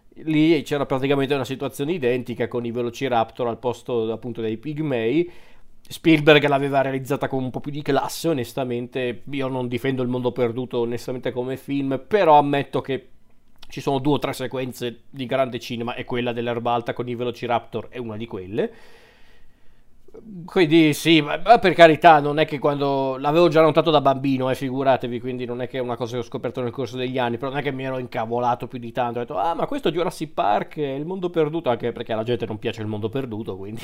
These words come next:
<laughs> ciao. Però vabbè, a parte questo, comunque mi fa piacere vedere in questo film, oltre al divertimento, anche la volontà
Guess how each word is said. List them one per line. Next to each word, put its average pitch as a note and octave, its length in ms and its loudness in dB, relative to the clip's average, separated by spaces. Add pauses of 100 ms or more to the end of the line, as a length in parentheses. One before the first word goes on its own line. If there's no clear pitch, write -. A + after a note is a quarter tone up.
(140)
<laughs> - 120 -14
ciao. - 360 -12 (580)
Però D#3 380 6
vabbè, A2 260 -4
a - 60 -14
parte D#3 320 -2
questo, D3+ 420 -2
comunque E3+ 440 0
mi E3 220 -8
fa C4 120 -8
piacere A#3+ 360 -2
vedere F3 340 2
in D#3 180 0
questo F3+ 300 -6
film, D3+ 380 -2
oltre D#3 380 2
al C3+ 100 2
divertimento, C#3+ 800 -2
anche F3+ 300 0
la E3 160 6
volontà D#3+ 840 0